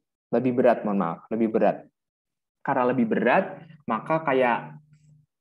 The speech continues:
yang dibutuhkan gitu, energi yang dibutuhkan untuk hidup si bintangnya itu lebih besar.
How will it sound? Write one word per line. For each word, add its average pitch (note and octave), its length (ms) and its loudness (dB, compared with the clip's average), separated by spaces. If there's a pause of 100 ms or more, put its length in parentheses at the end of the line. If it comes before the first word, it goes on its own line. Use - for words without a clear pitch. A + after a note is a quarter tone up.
(380)
yang C#3+ 320 2
dibutuhkan D#3 640 2
gitu, A2 160 -2
energi B2 480 -2
yang C3+ 80 0
dibutuhkan C3 720 -2
untuk C#3 320 -4
hidup D3+ 320 2 (720)
si C#3 160 -2
bintangnya A#2 480 0
itu A2 160 -2
lebih C#3 320 2
besar. A#2+ 480 0